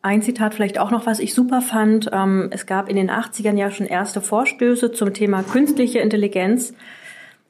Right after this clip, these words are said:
Das ebbte dann irgendwann mal wieder ab. Das hat man so den K I Winter genannt. Habe ich auch heute zum ersten Mal kennengelernt, den Begriff.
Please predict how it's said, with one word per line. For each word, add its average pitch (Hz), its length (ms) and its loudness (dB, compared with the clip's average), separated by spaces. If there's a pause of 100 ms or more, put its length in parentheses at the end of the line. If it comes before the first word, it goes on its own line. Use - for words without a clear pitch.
(100)
Das 214 140 0
ebbte 247 260 -2
dann 247 140 2
irgendwann 247 260 2
mal 220 100 2
wieder 214 240 0
ab. 294 200 -2
Das 247 160 -2
hat 226 140 -2
man 226 100 2
so 220 100 4
den 208 320 2
K 226 280 -2
I 208 220 0
Winter 269 460 2
genannt. 262 580 0 (360)
Habe 208 160 -4
ich - 160 -4
auch 220 220 -2
heute 247 240 -2
zum 226 180 -4
ersten - 360 -4
Mal 208 220 0
kennengelernt, 269 600 0
den 254 100 2
Begriff. 262 460 -2